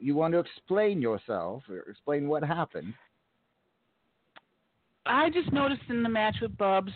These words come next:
Speaker 2: that she kinda slipped in, uh, in the move she was trying to do, and she landed hard on the mat.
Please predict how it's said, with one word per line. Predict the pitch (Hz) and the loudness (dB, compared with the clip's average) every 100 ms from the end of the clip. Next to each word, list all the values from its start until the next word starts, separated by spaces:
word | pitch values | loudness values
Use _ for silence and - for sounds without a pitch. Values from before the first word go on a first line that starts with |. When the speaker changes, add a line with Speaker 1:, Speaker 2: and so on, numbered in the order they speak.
| - | -2
Speaker 2:
that | - 90 90 - - - - - - - - - | 2 4 4 0 -6 -12 -10 -8 -8 -8 -4 -4
she | - | -4
kinda | 233 247 240 226 - - | -4 -2 -2 -2 -6 -4
slipped | 233 - - | -4 -4 -8
in, | 214 202 196 196 - | -4 -4 -4 -8 -8
uh, | 196 190 185 180 - - - | -6 -4 -4 -6 -12 -14 -12
in | - 214 202 | -6 -2 0
the | 202 | 0
move | 202 226 220 | 2 2 0
she | - | 0
was | 202 | 0
trying | 196 202 196 | 0 0 0
to | 185 | 0
do, | 185 185 | 2 2
and | 190 - | 0 -2
she | 202 | -2
landed | 190 190 185 - | 0 0 0 0
hard | 185 180 | 2 4
on | 180 175 | 2 0
the | 175 | -2
mat. | 175 165 165 | 2 4 2